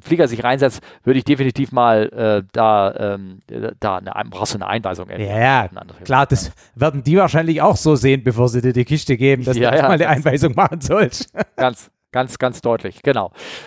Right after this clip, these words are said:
Speaker 1: Ja, du hast hier geschrieben, ähm, äh, wie gesagt, Sprungeinweisung,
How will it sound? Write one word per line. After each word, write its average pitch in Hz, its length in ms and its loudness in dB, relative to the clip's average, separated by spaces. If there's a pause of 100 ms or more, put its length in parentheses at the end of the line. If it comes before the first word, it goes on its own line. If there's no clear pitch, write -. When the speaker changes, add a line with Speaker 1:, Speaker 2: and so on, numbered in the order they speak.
(120)
Speaker 1:
Ja, 170 140 4
du 175 120 2
hast 196 140 0
hier 196 80 2
geschrieben, 190 500 -2
ähm, 160 380 2
äh, 143 400 4
wie 135 60 -10
gesagt, 147 220 0
Sprungeinweisung, 170 920 0